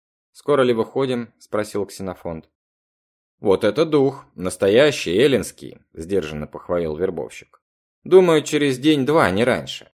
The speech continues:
Кораблем отплываем на восток, а собираемся у Сард. Ты сделал верный выбор, сын отчизны.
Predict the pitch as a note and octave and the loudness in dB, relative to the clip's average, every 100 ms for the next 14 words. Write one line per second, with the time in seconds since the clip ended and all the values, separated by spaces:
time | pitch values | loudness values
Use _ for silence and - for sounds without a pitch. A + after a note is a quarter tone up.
0 | _ A2 A#2+ C#3 D#3+ C3 - B2+ B2 B2 | _ 0 0 2 0 0 -2 0 2 2
1 | A#2+ A2+ A#2+ - E3+ D3+ - F2 E2+ - | 2 0 -2 -2 2 2 2 -4 -4 -6
2 | G2 A#2+ B2 G2+ - G#2 - - A2 C#2+ | 0 2 2 -2 -6 -6 -6 -6 -4 -4
3 | - _ _ _ _ _ - D#3+ D3+ C3 | -8 _ _ _ _ _ -2 0 0 2
4 | D3+ C#3+ C#3+ C#3+ D#3 D3 D3 F3+ B2 E2+ | 4 4 4 2 2 0 0 0 2 -2
5 | - F#2+ F#2 A#2 - D#2+ C2 - | -4 -4 -4 -6 -8 -10 -10 -20